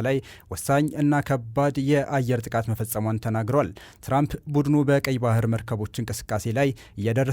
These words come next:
ያለውን ጥቃት ለጥቃቱ መፈጸም ምክንያት መሆኑን ጠቅሰዋል። በኢራን የሚደገፉት የሀውቲ ታጣቂዎች ወደ የጦር ጀቶቻችን፣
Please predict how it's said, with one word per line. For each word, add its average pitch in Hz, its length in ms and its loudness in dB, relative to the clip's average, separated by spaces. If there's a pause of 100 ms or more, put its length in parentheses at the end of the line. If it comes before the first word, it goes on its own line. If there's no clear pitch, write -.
(280)
ያለውን 151 520 4
ጥቃት - 300 -2
ለጥቃቱ 123 520 -2
መፈጸም 120 520 -2
ምክንያት 113 440 -2
መሆኑን 107 360 0
ጠቅሰዋል። 110 460 -2 (300)
በኢራን 131 380 0 (160)
የሚደገፉት 139 800 0
የሀውቲ 120 360 0
ታጣቂዎች 147 520 0
ወደ 156 280 2
የጦር 143 400 0
ጀቶቻችን፣ 120 800 -2